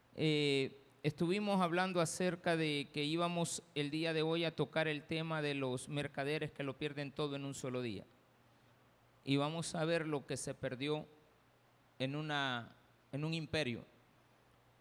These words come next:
Dice la palabra de Dios: Dadle a ella como ella os ha dado,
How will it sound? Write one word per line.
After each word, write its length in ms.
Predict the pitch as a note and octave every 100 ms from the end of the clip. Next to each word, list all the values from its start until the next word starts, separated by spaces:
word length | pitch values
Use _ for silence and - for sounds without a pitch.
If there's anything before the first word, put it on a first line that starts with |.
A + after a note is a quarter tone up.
| _ - _ _
Dice 460 | - F3 G#3 - F#3+
la 140 | E3+
palabra 340 | E3+ D#3 D#3+ D#3+
de 140 | E3
Dios: 420 | F#3+ E3 - - - _ _ _ _ _ _ _ _ _ _ _ _ _ _ _ _ _ _
Dadle 520 | B2+ F#3 D4 D#4 C4
a 120 | G3 G3+
ella 460 | B3 E3 B2+ B2+ - - _ _ _ _ _ _ _ _ _ _ _ _ _ _ _ _ -
como 340 | E3 E3+ E3+
ella 520 | A3 A3+ G#3 G3 G3+ - -
os 280 | F3 F3 -
ha 100 | F#3+
dado, 360 | A3 G3+ C3